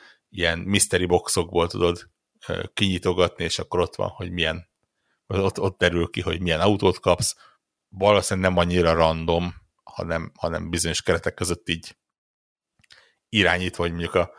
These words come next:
az első mystery boxból lehetőleg ne a legerősebb autót kapjad meg, ö,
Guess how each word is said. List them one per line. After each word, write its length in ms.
az 120
első 300
mystery 320
boxból 400
lehetőleg 360
ne 100
a 80
legerősebb 600
autót 300
kapjad 380
meg, 360
ö, 640